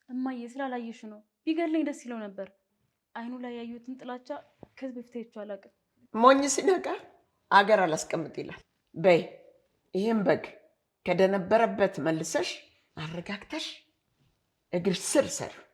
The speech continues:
Speaker 1: አልችልም እማዬ።
Speaker 2: አልችልም አትበይ። ትችያለሽ። የኔ ልጅ እኮ ነሽ። እኔ እናትሽ ስሸነፍ አይተሽ ታውቂያለሽ?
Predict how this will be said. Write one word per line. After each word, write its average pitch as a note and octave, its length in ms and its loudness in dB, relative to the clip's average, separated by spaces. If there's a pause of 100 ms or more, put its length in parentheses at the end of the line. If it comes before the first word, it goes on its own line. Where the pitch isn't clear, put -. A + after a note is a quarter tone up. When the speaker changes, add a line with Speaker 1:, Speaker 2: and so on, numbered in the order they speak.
(200)
Speaker 1:
አልችልም D#4+ 580 -6
እማዬ። C#4 360 -6 (340)
Speaker 2:
አልችልም C4+ 500 4
አትበይ። D#3 320 -2 (1120)
ትችያለሽ። A3+ 560 6 (400)
የኔ G#4+ 280 6
ልጅ C#4+ 160 4
እኮ - 200 -4
ነሽ። C#3 160 -6 (200)
እኔ G#3+ 180 2
እናትሽ F3 480 0 (1700)
ስሸነፍ A3 540 -4
አይተሽ - 260 -6
ታውቂያለሽ? - 440 -8